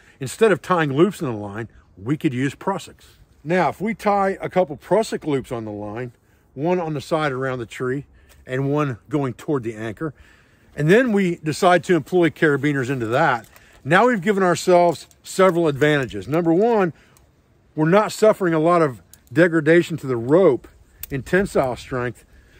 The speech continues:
because we didn't tie any knots in the rope itself. The other thing that we give ourselves is the ability to move this loop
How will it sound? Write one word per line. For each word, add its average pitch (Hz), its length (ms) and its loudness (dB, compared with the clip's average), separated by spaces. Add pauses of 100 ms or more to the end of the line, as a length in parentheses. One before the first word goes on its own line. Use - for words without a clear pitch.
(100)
because 151 220 -4
we 160 100 2
didn't 180 220 4
tie 180 200 2
any 156 140 2
knots 151 640 -2 (320)
in 180 140 2
the 151 80 -2
rope 147 280 0
itself. 131 640 -4 (880)
The 147 120 2
other 233 180 6
thing 196 180 2
that 175 80 -2
we 160 80 2
give 151 220 4
ourselves 151 480 0
is 131 120 -4
the 143 140 2
ability 170 400 4
to 143 140 0
move 151 640 4 (380)
this 147 260 0
loop 175 360 4